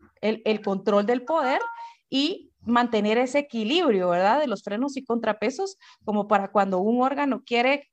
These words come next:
estar por encima del otro o que uno se supedite al otro,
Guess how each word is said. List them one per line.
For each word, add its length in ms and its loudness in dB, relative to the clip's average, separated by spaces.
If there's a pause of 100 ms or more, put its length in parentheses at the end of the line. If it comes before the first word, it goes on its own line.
(240)
estar 580 2
por 160 2
encima 420 0
del 120 0
otro 360 0
o 140 -2
que 180 0
uno 460 4
se 100 -2
supedite 560 -2
al 140 2
otro, 300 -2